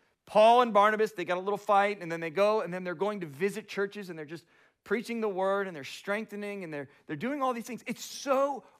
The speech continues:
ordinary. There, there's no, like, you know, tongues of fire on the head, and there's nothing that's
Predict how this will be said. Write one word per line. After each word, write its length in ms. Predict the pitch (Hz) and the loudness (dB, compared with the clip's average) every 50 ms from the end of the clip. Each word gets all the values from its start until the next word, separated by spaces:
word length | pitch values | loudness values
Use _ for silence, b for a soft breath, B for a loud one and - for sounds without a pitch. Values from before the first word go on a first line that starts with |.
| B B | B B
ordinary. 640 | 226 262 285 277 240 202 180 160 135 117 117 107 _ _ _ _ _ _ _ _ _ _ _ - | 0 0 0 0 -2 -6 -6 -8 -8 -10 -14 -18 _ _ _ _ _ _ _ _ _ _ _ -4
There, 100 | 247 - | -4 -2
there's 240 | - 247 233 165 180 | -2 -4 -4 -4 -4
no, 380 | 233 240 254 269 277 277 262 254 | -2 0 2 4 4 4 2 2
like, 240 | 226 202 190 - - b b b b b b b b _ _ _ _ _ _ _ - | 0 0 -2 -4 -8 b b b b b b b b _ _ _ _ _ _ _ -10
you 80 | 160 | -8
know, 100 | 143 135 | -8 -8
tongues 460 | - - - - 262 277 277 269 202 | -8 -4 2 4 4 4 4 2 0
of 120 | 233 202 - | -2 -2 -2
fire 420 | - - 254 247 247 247 240 233 | -2 4 8 8 10 10 10 8
on 140 | 214 214 202 | 6 6 4
the 100 | 208 190 | 2 0
head, 360 | 170 185 196 190 190 185 180 | 2 2 4 4 4 4 2
and 120 | 180 175 185 | 0 -2 -4
there's 200 | 190 180 151 175 | -4 -4 -6 -4
nothing 460 | 233 254 294 269 330 302 262 233 220 | -2 -2 0 0 -2 -4 -4 -4 -4
that's 400 | 214 202 196 - - - - | -4 -6 -6 -8 -12 -12 -14